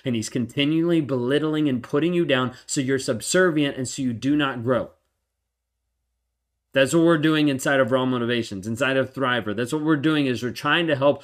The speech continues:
call people out and say, "Hey, you have the ability to grow and change and develop yourself more than you ever, ever would believe." But it comes down to this piece of how do you actually engage with self-care so you can start to validate your own self-worth, not with someone else,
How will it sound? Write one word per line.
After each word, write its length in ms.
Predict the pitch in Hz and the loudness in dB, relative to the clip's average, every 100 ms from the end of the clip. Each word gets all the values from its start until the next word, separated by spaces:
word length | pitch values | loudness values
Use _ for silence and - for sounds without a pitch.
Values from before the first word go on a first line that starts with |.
| - _ | -14 _
call 340 | - 135 147 175 | -4 2 2 2
people 340 | 196 180 170 | 0 0 4
out 180 | 147 143 | 4 4
and 140 | 131 | 0
say, 200 | - 139 | 2 2
"Hey, 300 | 127 151 107 - - | 2 0 -2 -8 -14
you 280 | 117 156 202 | -4 0 4
have 200 | 196 165 | 4 2
the 140 | 175 | 2
ability 540 | 151 117 175 160 143 131 | 2 2 4 4 2 -2
to 200 | - 123 | -4 -6
grow 460 | 113 160 175 185 | 0 6 8 6
and 180 | 147 131 | 4 -2
change 460 | - 165 175 175 139 | -2 0 0 0 -2
and 100 | 127 | -4
develop 480 | 117 127 151 165 | -2 -2 0 0
yourself 540 | 165 147 165 147 - - | 0 0 2 2 0 -6
more 240 | 143 151 | 0 2
than 200 | 151 135 | 2 2
you 160 | 131 147 | 0 0
ever, 480 | 147 160 160 165 - - | 2 2 2 -2 -2 -2
ever 260 | 151 170 | 0 2
would 220 | 147 147 | 2 0
believe." 440 | 123 127 117 - _ _ _ _ _ _ _ _ _ _ _ _ _ | 0 -2 -2 -8 _ _ _ _ _ _ _ _ _ _ _ _ _
But 100 | - | -4
it 60 | 127 | -2
comes 220 | 143 143 | 0 0
down 140 | 147 139 | 0 0
to 60 | |
this 140 | 123 117 | -2 -2
piece 260 | 135 117 | -4 -4
of 80 | 113 | -8
how 260 | - 117 131 | -8 -4 -2
do 60 | |
you 120 | 139 | 0
actually 320 | 123 120 - 127 | -2 -4 -6 -4
engage 300 | 113 113 107 | -2 -4 -4
with 100 | 104 | -6
self-care 480 | 120 113 - 110 | -4 -4 -2 -6
so 180 | 104 - | -6 -6
you 80 | 113 | -6
can 240 | 113 113 110 _ | -4 -6 -6 _
start 260 | - 123 | -4 -2
to 100 | 120 | -2
validate 640 | 101 90 110 139 147 135 120 | -8 -4 -2 0 0 0 -2
your 220 | 120 123 | -4 -4
own 220 | 120 127 | -4 -6
self-worth, 640 | 117 135 113 120 123 101 113 | -2 -2 -2 -2 -4 -4 -4
not 240 | 127 156 | -2 0
with 100 | 165 | 0
someone 340 | - 185 180 | 0 0 0
else, 240 | 147 131 | 0 0